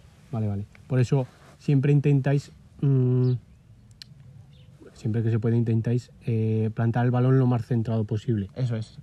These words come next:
Speaker 2: Cua-, si lo perfecto siempre es justo debajo de, de
Speaker 1: De
Speaker 2: los
Speaker 1: palos.
Speaker 2: palos, porque entonces al pateador le cae justo enfrente.
Speaker 1: Claro. Ujú. Es que el otro día lo, lo vi y me, y me chocó de... Siempre, de,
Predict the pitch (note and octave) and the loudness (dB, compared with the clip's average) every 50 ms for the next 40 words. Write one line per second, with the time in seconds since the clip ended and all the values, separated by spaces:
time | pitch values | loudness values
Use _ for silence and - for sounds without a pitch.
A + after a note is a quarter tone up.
0 | - - - - - - B2+ B2 B2 B2 B2 B2 B2 B2 B2 A2+ B2 A#2+ A2 - | -20 -18 -18 -14 -10 -6 -6 -4 -4 -4 -6 -6 -6 -6 -6 -6 -6 -8 -8 -8
1 | C#3 C3 - D#3 D3 - - D3 C#3+ C3+ - C#3+ D3 D#3 D#3+ D#3 - - D#3 - | -8 -8 -6 -6 -4 -4 -2 -2 -2 -2 -4 -4 -4 -2 -2 -2 -2 -2 -2 -2
2 | - - C3 B2 B2+ B2 B2 A2 - C#3+ C#3 C3 A#2+ A2+ A2 G#2 G2 G2+ A#2 G#2+ | -2 -4 -6 -4 -4 -2 -4 -4 -2 -4 -4 -2 -2 -4 -4 -6 -6 -4 -4 -4
3 | G2+ G2+ G#2+ G#2 G#2+ A2+ G#2 G2 F#2+ - - - - - - - - - A#2+ G#2+ | -2 -2 -2 0 0 -2 -2 -4 -8 -12 -16 -20 -20 -20 -20 -18 -12 -10 -8 -6
4 | A2+ G#2+ - A2+ A#2 G#2+ A#2 A2+ G2 - A#2 G2 A#2 A2+ A2+ A2+ A2+ A2 A#2 B2+ | -6 -6 -8 -8 -8 -6 -6 -6 -6 -6 -6 -6 -4 -4 -4 -4 -4 -4 -4 -6
5 | A#2 E2 G#2+ A2 G#2 - G#2 G#2 G2+ - C3+ A2+ - G#2 G2+ G2 - A2 A2+ - | -6 -6 -6 -8 -6 -4 -4 -6 -4 -4 -6 -8 -6 -8 -8 -6 -6 -6 -6 -6
6 | A#2 B2 - - - - - A2 G2 F#2+ - - - - - - - - - C3 | -8 -12 -16 -16 -18 -14 -12 -12 -10 -12 -14 -18 -20 -20 -20 -20 -14 -8 -6 -4
7 | A2+ A2+ A2+ A#2 - - - - - - - - B2 - - D3+ C#3 C3 C3+ C3+ | -4 -4 -6 -8 -10 -16 -20 -20 -20 -20 -12 -10 -10 -8 -6 -6 -4 -2 -2 -2
8 | B2 C3+ C#3 C#3 C3+ C#3 C#3 C#3 C#3 C3+ C3 C3 B2+ C3 C#3 C#3 C3 C3+ C#3+ D3+ | -2 0 0 0 0 2 2 2 0 0 0 -2 -2 0 0 2 2 2 2 2
9 | D3+ C#3+ B2+ C3+ C3 B2+ A#2+ A#2 A2+ A2+ A2 G#2+ G#2+ - - - - - - - | 2 0 0 0 0 0 2 0 0 0 0 -2 -4 -8 -12 -20 -20 -20 -20 -20
10 | - - - - - - B2+ B2 A2 - A#2 G#2+ A#2+ B2 B2 A#2 A2+ A2 G#2+ A2 | -20 -20 -18 -10 -6 -2 -2 -2 -2 -2 -4 -4 -2 -2 -2 0 -2 -2 -4 -6
11 | - - - - - - - - - - - - - - - - - - C#3 B2+ | -8 -12 -18 -20 -20 -20 -20 -20 -20 -20 -20 -20 -20 -20 -20 -14 -6 -4 -2 0
12 | B2 C#3 D3 D3 D3 C3+ C#3 C#3+ C#3 - | 2 2 2 2 2 2 0 -2 -2 -4